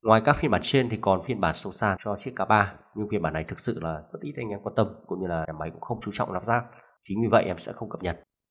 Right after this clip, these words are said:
Và như vậy, trên đây đó là toàn bộ thông tin về chính sách bán hàng của các phiên bản Kia K ba tại thời điểm ngày đầu tháng năm. Hy vọng những thông tin em chia sẻ trên video sẽ giúp ích cho anh em trong việc tham khảo lựa chọn xe cho phù hợp tại thời điểm này.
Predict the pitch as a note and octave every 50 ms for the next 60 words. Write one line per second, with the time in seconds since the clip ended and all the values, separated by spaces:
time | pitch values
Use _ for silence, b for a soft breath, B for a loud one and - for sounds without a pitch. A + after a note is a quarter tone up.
0 | _ - F#2+ F#2 F#2 G#2 G#2+ - - - G#2+ G#2 G2+ F#2 F#2 F2 F#2+ G2 F#2 -
1 | F#2+ F2+ E2+ - E2 E2+ E2 A#2 A2 - A2+ G#2 G2+ - - F2 F2 E2 - F2
2 | E2 - G#2 - F#2 F2 F#2 F#2+ F2 D#2+ - - - - A2 - - A#2+ A#2 E2+
3 | D#2 - - - G2+ F2+ - - G#2 F2 F#2+ F#2 F2+ - - F#2 - - F#2+ F#2+
4 | F2 F2 E2 E2 - G#2+ G2 F2+ E2+ E2+ - F#2+ G2 G2+ G2 G2 - - _ _
5 | - A2+ A#2 G#2+ A2 G2 - - - - B2 G#2+ A2+ A2+ A2 G#2+ G#2 - - A#2
6 | G#2+ - G2 D2+ - - - G#2 G2 F#2+ G2+ G2+ G#2+ G#2 G#2 G#2+ - - - -
7 | F2 A2 D3 D3 E3 D#3+ - G#2+ G2 G2+ F#2+ F#2+ - - G2 - F2+ E2 - A2+
8 | G#2+ - - D#2 C#2+ D2+ E2 E2 - - - - - - G2 F#2 - - - -
9 | - G2 E2+ E2+ E2 - - C#2+ D#2+ D#2+ E2 - D#2 D#2 D2